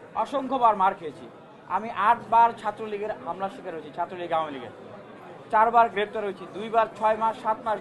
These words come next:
জেল কেটেছি, সলিটারি কনফাইনমেন্টে আমি জেল কেটেছি। মোদি বিরোধী আন্দোলনের সময় জাতীয় নির্বাচনের আগে ফেসিবাদ বিরোধী ছাত্র ঐক্যের ঘোষণা দিয়ে বারোটা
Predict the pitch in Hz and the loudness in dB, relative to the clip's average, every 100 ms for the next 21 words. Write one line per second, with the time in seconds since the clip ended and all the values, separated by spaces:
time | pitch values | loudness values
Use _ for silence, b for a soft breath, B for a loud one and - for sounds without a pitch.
0 | 190 190 196 175 151 185 214 233 240 226 | -6 -10 -10 -14 -14 -6 -4 -4 -4 -4
1 | 220 220 214 214 202 190 175 160 147 135 | -4 -4 -8 -6 -6 -6 -8 -8 -12 -14
2 | - - - - 175 208 220 214 214 208 | -18 -18 -20 -12 -4 -2 0 -2 0 -2
3 | 214 214 202 202 208 220 - - - 185 | -4 -10 -8 -2 0 -2 -8 -18 -2 -2
4 | 190 214 208 208 208 208 202 196 202 214 | 0 -4 -4 -6 -6 -10 -10 -10 -10 -4
5 | 233 220 208 208 196 190 196 190 151 147 | -4 -4 -6 -6 -8 -8 -12 -12 -12 -12
6 | 156 135 117 - - - - - - - | -10 -10 -12 -14 -18 -18 -20 -20 -20 -20
7 | - - - - - 170 214 233 | -20 -20 -20 -20 -2 2 2 4